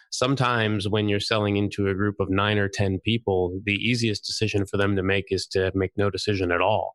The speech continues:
So <laughs> when you're looking to sell into an organization like that, having content that's available for the different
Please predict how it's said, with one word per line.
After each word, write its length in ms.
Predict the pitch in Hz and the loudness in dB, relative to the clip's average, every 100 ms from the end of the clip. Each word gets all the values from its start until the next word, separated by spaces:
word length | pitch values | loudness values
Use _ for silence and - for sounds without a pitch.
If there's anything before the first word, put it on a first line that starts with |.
| _ | _
So 220 | - 123 98 - 131 113 | -4 -2 0 0 -2 -4
<laughs> 340 | - - - | -8 -20 -2
when 200 | 123 107 | 0 2
you're 200 | 120 123 | 2 2
looking 400 | 120 123 120 113 - - | 2 0 2 0 0 -2
to 180 | 101 92 | -2 -4
sell 540 | - - 156 135 127 123 | -10 -4 0 2 2 0
into 380 | 127 127 123 110 | 0 2 2 2
an 80 | 107 | 2
organization 840 | 113 113 107 104 110 110 113 104 | 2 2 2 2 0 0 0 0
like 340 | 92 107 113 - | 2 0 0 -2
that, 360 | 87 85 85 - - - _ | 0 0 -2 -6 -20 -20 _
having 720 | - - - 135 135 127 120 104 - - | -6 -2 0 0 2 2 0 -4 -10 -6
content 680 | - 123 117 117 127 127 - - | -2 2 2 2 0 0 -4 -4
that's 200 | 127 - | -4 0
available 500 | 123 113 117 113 117 113 | 0 2 2 2 0 0
for 100 | 117 | 0
the 100 | 98 | 0
different 360 | 92 120 120 | -2 -2 -2